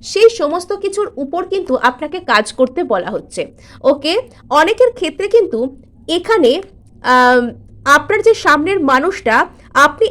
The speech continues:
এতটাই তাকে খুশি করবার জন্য, তাকে সন্তুষ্ট করবার জন্য, তাকে ভালো রাখবার জন্য আপনি নিজের ভালোটুকু বা কোথাও গিয়ে আপনি নিজের স্বার্থটুকু বা আপনার যে ভালো লাগাটুকু, সেটুকুকে আপনি বিসর্জন দিয়ে দেন।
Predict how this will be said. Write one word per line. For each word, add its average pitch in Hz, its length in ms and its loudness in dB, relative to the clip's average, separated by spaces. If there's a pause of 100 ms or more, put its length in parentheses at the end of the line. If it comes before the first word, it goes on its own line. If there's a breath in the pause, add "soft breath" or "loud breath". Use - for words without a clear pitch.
এতটাই 359 520 2
তাকে 381 260 -2
খুশি 359 360 -4
করবার 311 360 0
জন্য, 294 260 0
তাকে 269 240 -4
সন্তুষ্ট 277 500 -4
করবার 277 340 -2
জন্য, 277 220 0
তাকে 269 260 -2
ভালো 247 320 0
রাখবার 285 380 0
জন্য 294 340 0 (200 loud breath)
আপনি 339 340 4
নিজের 330 500 0
ভালোটুকু 330 680 -2 (260 loud breath)
বা 370 100 4
কোথাও 381 440 -2
গিয়ে 415 200 0
আপনি 339 280 -2
নিজের 311 320 -8
স্বার্থটুকু 339 680 -10
বা 311 100 -6
আপনার 277 480 -8
যে 392 120 -12
ভালো 285 340 -8
লাগাটুকু, 370 520 -6
সেটুকুকে 359 480 -10
আপনি 359 240 -6
বিসর্জন 269 560 -2
দিয়ে 185 200 -8
দেন। - 220 -12